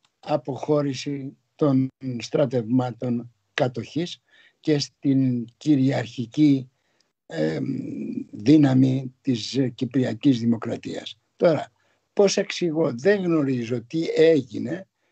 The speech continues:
στο παρασκήνιο. Δηλαδή, δεν ξέρω τι συζητήθηκε, για να είμαι ακριβής, γιατί αυτό ακολουθώ στην καριέρα μου και στη ζωή μου.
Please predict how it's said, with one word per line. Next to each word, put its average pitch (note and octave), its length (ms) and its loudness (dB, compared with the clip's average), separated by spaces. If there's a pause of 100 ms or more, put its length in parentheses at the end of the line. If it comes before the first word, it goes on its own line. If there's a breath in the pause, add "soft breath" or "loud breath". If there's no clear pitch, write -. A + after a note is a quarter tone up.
(160)
στο G#3 640 -4 (460)
παρασκήνιο. C#3+ 960 -4
Δηλαδή, E3+ 360 -2
δεν D#3+ 220 -4
ξέρω F3 400 2
τι G3+ 220 -6
συζητήθηκε, D#3+ 1160 -4 (400)
για D#3 240 4
να F3 140 6
είμαι F3+ 260 0
ακριβής, C#3 640 0
γιατί D3 500 -4 (1040)
αυτό C3+ 320 2
ακολουθώ A#2+ 580 -2
στην A#2+ 340 -12 (340)
καριέρα A2+ 520 -2
μου - 100 -14
και - 120 -20
στη - 160 -20
ζωή - 300 -14
μου. - 180 -20